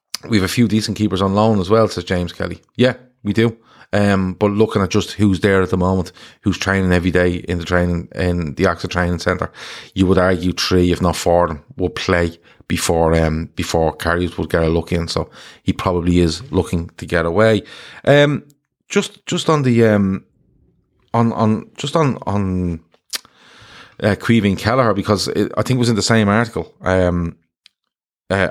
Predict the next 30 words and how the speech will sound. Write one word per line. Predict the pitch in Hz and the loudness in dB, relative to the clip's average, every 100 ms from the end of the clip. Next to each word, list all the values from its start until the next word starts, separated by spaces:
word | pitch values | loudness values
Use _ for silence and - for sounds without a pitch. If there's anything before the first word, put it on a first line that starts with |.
| - | -2
John | 107 101 | 0 0
Achterberg | 95 98 92 | 0 0 0
is | 85 | 2
asked | 95 107 107 | 2 2 0
about | 92 92 | 2 2
him, | 90 | 2
and | 90 - - - - - - _ | 0 -4 -20 -20 -20 -20 -20 _
there's | 120 | -2
a, | 139 | 0
there's | - 147 143 | 0 0 2
a | |
bit | 160 185 | 2 0
of, | 190 | -2
there's | - 143 | 0 0
a | |
bit | 143 175 | 2 0
of | |
stuff | - 160 | 0 -4
coming | - 147 | 0 2
up | 135 131 | 2 4
now | 123 | 4
where, | 120 117 117 | 6 6 4
you | 98 | 4
know, | 131 131 | 4 6
even | 135 127 | 4 4
you | 117 | 2
have | 120 | 2
John | 107 110 | 2 2
Achterberg | 107 110 104 98 | 2 0 0 2
saying | - 101 92 | 2 2 2